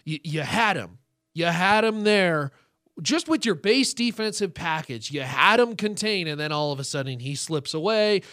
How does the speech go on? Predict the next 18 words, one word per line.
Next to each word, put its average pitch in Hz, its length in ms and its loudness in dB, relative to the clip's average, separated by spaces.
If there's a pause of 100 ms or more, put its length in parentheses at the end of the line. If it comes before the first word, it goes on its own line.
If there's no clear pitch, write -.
(140)
You're 156 200 -4
still 160 340 0
on 147 200 -2
the 135 80 -8
field, 170 500 0
and 139 140 -6
here 143 200 -2
we 135 160 -4
go 127 380 -2
with 120 120 -8
the 123 80 -10
Seahawks 123 520 -6
offense 120 500 -6
marching 131 520 -6
down 101 240 -8
the 98 80 -12
field. 92 260 -12
So 135 180 -4